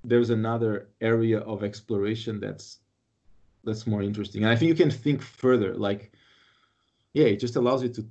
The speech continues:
try, um, try more things that are not, I mean, and most of the puzzles in the game, if you can call them puzzles, are more, are not, there's a couple that require some timings of things, but, um,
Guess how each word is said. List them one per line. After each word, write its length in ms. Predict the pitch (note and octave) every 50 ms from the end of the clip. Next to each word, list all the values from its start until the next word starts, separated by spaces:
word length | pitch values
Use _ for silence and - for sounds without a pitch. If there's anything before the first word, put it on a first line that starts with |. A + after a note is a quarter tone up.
| - -
try, 460 | - - A2+ G#2+ G#2 A2 G#2+ G2 - -
um, 480 | G#2 G2+ G2 G2 G2+ - - - - - _ _ _ _ _ _ _ _ - - - _
try 220 | - - C#3 C#3+ D3+
more 200 | D3 C3+ C3 A#2
things 420 | A2 - A#2+ A2+ A#2 B2 B2+ G#2+ G#2+
that 120 | A2+ G#2+
are 120 | G#2 G#2
not, 260 | G#2 G#2 G#2 G#2 G2+ -
I 60 | C#3
mean, 140 | D#3 F#3 F3
and 100 | D#3+ E3
most 180 | F3+ F#3+ - G#3
of 140 | F#3 D3+
the 280 | D3+ D3+ C#3 A#2+ G#2+ - - - _ _ _ _ _ _ _ _ _
puzzles 400 | - A#2 A2+ C3 D3+ D#3+ D#3 D#3
in 100 | E3+ E3
the 80 | E3
game, 340 | D#3 D#3 D#3 E3 F#3 F#3 D3+ -
if 100 | A#2 G#2+
you 60 | A2+
can 140 | A#2+ A#2 A2+
call 120 | A#2+ A#2
them 160 | A2 G#2 G2+
puzzles, 440 | G2 - G#2 A2 A2+ C3 C3+ B2+ A#2
are 120 | A#2 G#2
more, 440 | G2 G2+ G#2+ A2 A2 A2 A2 G#2+ - - _ _ _ _ _ _ _ _ _ - - _ -
are 120 | - A#2
not, 220 | C#3 D3+ D3+ D3+ - - _ _ _ _ _ _ _ _ _ _ _ _ -
there's 180 | D3+ D#3+ D#3+
a 60 | E3+
couple 240 | D#3+ A3 G#3+ G#3+ G#3 D#3
that 180 | D3+ C3+ -
require 360 | C#3+ C3+ A#2+ - C3 A#2+ A#2
some 240 | A2+ A2+ - A2+ G#2
timings 460 | - - G2+ F#2+ F#2+ F#2+ G2+ G2+ G#2
of 120 | G2 F#2+ -
things, 380 | - - G2+ G2 F#2+ G2 - - - -
but, 160 | G#2+ G#2 - - - _ _ _ _ _ _ _ _ _ - - - - -
um, 440 | B2 A2 G#2+ G#2 G2+ - - -